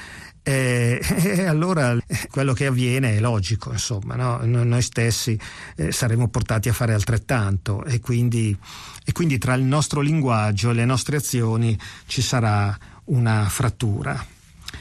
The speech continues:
Eh, quello che è molto importante sottolineare è l'ottimismo di Confucio. Confucio, eh, riteneva che gli esseri umani hanno in sé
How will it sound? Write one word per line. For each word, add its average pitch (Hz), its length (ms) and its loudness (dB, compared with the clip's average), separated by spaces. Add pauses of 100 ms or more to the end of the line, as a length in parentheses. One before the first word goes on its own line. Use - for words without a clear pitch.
(280)
Eh, 123 320 0
quello 208 240 0
che 147 360 0
è 147 200 0
molto 165 240 0
importante 117 840 0
sottolineare 110 1000 0 (340)
è 131 280 0
l'ottimismo 127 840 0 (360)
di 123 120 0
Confucio. 110 760 -2 (420)
Confucio, 151 800 0
eh, 135 140 0
riteneva 160 800 0 (320)
che - 120 -2
gli 120 120 2
esseri 160 260 0
umani 117 640 2 (280)
hanno 160 640 0 (220)
in 117 140 2
sé 147 440 0